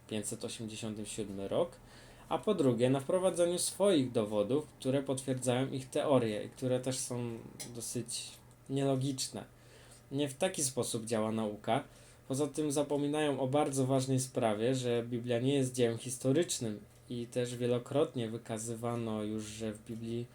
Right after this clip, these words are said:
występują pewne nieścisłości pod tym względem i naprawdę nie należy w stu procentach zakładać, że jeżeli coś znajduje się w tej księdze, no to nauka to potwierdzi. Chociażby przykład takiej nieścisłości, bardzo prosty,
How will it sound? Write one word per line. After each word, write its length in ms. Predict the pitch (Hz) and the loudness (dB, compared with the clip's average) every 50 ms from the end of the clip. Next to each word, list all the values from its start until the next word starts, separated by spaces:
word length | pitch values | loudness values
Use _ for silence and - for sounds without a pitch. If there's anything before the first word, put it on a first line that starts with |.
| - - - | -20 -16 -6
występują 720 | 160 180 - - 202 202 190 196 - 139 131 123 135 131 | -2 -2 -2 0 0 -2 -2 0 2 2 4 4 2 0
pewne 300 | 135 139 135 151 156 156 | -2 -4 -2 -2 -2 -2
nieścisłości 1040 | 156 156 151 - - - 160 - - - 165 180 175 - - - - 127 117 110 - - - - | -2 -4 -4 -6 -6 -6 -4 -4 0 2 2 2 2 0 -4 -4 -4 -4 -4 -4 -6 -10 -14 -6
pod 180 | - 131 127 | -6 -6 -6
tym 140 | - 123 123 | -4 -6 -4
względem 680 | 123 120 123 123 117 113 110 107 110 113 120 131 135 131 - - - - | -4 -2 0 0 0 2 0 0 0 0 0 -2 -4 -6 -10 -16 -10 -6
i 80 | 127 | -2
naprawdę 500 | 127 131 131 131 151 165 170 175 165 156 | 0 0 0 0 0 -2 -2 0 0 0
nie 140 | 139 135 131 | 2 2 2
należy 440 | 127 127 123 127 131 135 131 135 127 | 2 2 2 2 2 0 0 -2 -2
w 60 | 131 | -2
stu 180 | - - - 135 | -4 -8 -10 -8
procentach 480 | - 131 131 131 - 131 131 127 120 | -4 -4 -4 -2 -2 -2 -2 -2 -2
zakładać, 540 | 117 123 120 - - 135 135 131 127 117 117 | -2 -4 -6 -4 -2 -2 2 2 0 0 0
że 120 | 120 123 | -2 -4
jeżeli 280 | 123 120 117 131 135 131 | -2 -2 0 0 0 0
coś 180 | 131 139 139 131 | 0 -2 -2 0
znajduje 440 | 131 127 123 120 120 127 127 123 | 0 0 -2 -2 -2 -2 -2 -2
się 140 | 123 - 127 | -2 -4 -8
w 40 | 117 | -8
tej 160 | - 123 120 | -6 -8 -8
księdze, 540 | 120 - - - 120 113 117 113 123 135 139 - - - - - - | -6 -8 -6 -6 -6 -6 -2 -2 -2 -2 -2 -4 -12 -20 -20 -12 -6
no 80 | 135 135 | -4 -2
to 100 | 131 131 | 0 0
nauka 340 | 139 143 143 139 135 - 143 | 0 0 0 -2 -2 -4 -4
to 120 | - 147 | -4 -4
potwierdzi. 680 | 139 - 160 160 - - 156 139 123 113 107 107 101 - - - - - - - - - - - - - | -2 -2 -2 -2 4 6 6 6 6 4 2 -4 -4 -4 -6 -12 -20 -20 -20 -20 -20 -20 -20 -18 -8 -6
Chociażby 360 | 120 131 139 135 135 139 131 | 0 0 2 2 2 0 0
przykład 480 | 131 - - 151 139 131 - 160 156 - | 0 0 0 0 0 2 2 0 0 0
takiej 280 | 160 156 156 170 160 | -2 -4 -2 -2 -2
nieścisłości, 920 | 165 165 160 143 - 175 170 - - 170 175 170 170 - - 180 180 175 - - - | -2 -2 -4 -4 -4 -4 -4 0 4 4 4 4 4 0 -2 -2 -2 -2 -2 -4 2
bardzo 320 | 135 127 127 127 127 120 | 4 4 4 4 2 -2
prosty, 600 | - - 127 135 139 135 - - - 160 160 165 | -2 0 0 0 0 0 -2 0 6 8 8 8